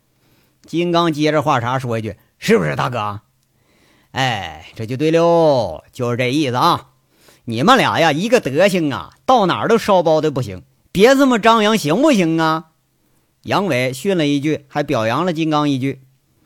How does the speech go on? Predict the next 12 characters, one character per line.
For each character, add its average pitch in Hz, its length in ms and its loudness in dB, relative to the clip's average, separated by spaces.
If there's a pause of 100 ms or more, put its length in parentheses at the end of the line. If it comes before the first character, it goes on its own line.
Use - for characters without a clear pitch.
(380)
王 151 280 -4
虎 87 240 -14
子、 110 80 -6
王 160 220 -2
大 202 180 2
炮 190 240 2
都 180 140 0
看 190 260 -2
一 143 80 2
眼 107 180 -2
金 120 200 -6
刚， 113 240 -4